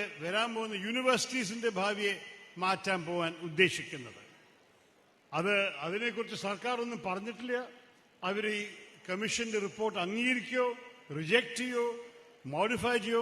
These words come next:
മാറ്റുമോ അതൊന്നും അറിയില്ല. പക്ഷേ ഒരു റിപ്പോർട്ടെങ്കിലും ഉണ്ടല്ലോ, അത് വായിച്ച്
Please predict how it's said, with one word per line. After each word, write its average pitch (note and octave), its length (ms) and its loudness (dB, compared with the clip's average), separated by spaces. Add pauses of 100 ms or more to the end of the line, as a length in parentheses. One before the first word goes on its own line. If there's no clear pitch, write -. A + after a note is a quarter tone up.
(140)
മാറ്റുമോ A#3+ 460 0 (140)
അതൊന്നും C4+ 300 0
അറിയില്ല. C4+ 320 0 (800)
പക്ഷേ A#3+ 280 0 (600)
ഒരു E3 100 0 (100)
റിപ്പോർട്ടെങ്കിലും A#3 640 2
ഉണ്ടല്ലോ, A3+ 440 4
അത് G3 100 -4 (100)
വായിച്ച് F#3+ 280 -2